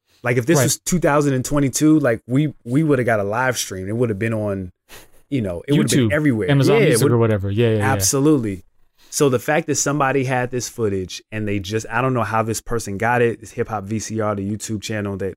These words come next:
Speaker 1: that got it, and, like, why they decided to release it now. Did you pay for it? Like, I even just wanna know if you just had it sitting in your closet, like, why did you decide to release it now? But hey, I'm glad you did.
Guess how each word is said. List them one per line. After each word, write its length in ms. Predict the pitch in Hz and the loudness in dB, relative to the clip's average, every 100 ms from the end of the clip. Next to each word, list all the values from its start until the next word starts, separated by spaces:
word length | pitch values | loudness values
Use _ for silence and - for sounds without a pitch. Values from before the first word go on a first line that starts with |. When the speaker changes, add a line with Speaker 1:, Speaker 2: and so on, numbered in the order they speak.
| _ | _
Speaker 1:
that 120 | 95 127 | -12 -2
got 200 | 139 135 | 2 2
it, 180 | 127 - - _ - - _ | 0 -4 -20 _ -20 -20 _
and, 100 | 104 | -10
like, 160 | 98 92 | -8 -8
why 260 | 104 107 117 | -4 -2 0
they 80 | 117 | -2
decided 420 | 110 123 107 104 | -2 -2 -2 -4
to 80 | 101 | -6
release 340 | 104 107 - | -6 -6 -8
it 80 | 107 | -8
now. 500 | 131 156 147 147 147 | -2 2 2 2 0
Did 200 | 120 98 | -2 -4
you 100 | 104 | -6
pay 280 | - 175 190 | -4 0 0
for 320 | - 175 175 | 0 0 0
it? 40 | 135 | 0
Like, 120 | 110 | -2
I 360 | 143 180 151 - | 0 0 0 -2
even 220 | 139 127 | -4 -2
just 200 | 110 - | -4 -6
wanna 180 | 117 110 | -6 -4
know 260 | 110 107 104 | -2 -2 -4
if 160 | 101 | -4
you 60 | 135 | -6
just 160 | 110 | -6
had 240 | - 135 135 | -6 -2 -2
it 140 | 117 | -4
sitting 340 | - 139 143 139 | -4 0 0 0
in 80 | |
your 100 | 127 | -2
closet, 460 | 113 127 127 135 143 | -6 -4 -4 -2 -4
like, 140 | 110 | -8
why 240 | 104 110 120 | -8 -6 -4
did 160 | 135 | -4
you 80 | 131 | -4
decide 380 | 120 - 113 110 | -6 -6 -6 -6
to 60 | 104 | -8
release 360 | 101 107 95 | -6 -6 -8
it 80 | 85 | -12
now? 440 | 101 131 139 147 - - _ _ _ _ - | -8 -6 -4 -4 -8 -18 _ _ _ _ -12
But 280 | 104 107 - _ _ _ - | -4 -4 -6 _ _ _ -6
hey, 140 | 117 | -4
I'm 160 | 107 101 | -4 -4
glad 280 | 110 107 107 | -4 -4 -4
you 100 | 101 | -6
did. 360 | 107 98 85 | -4 -6 -8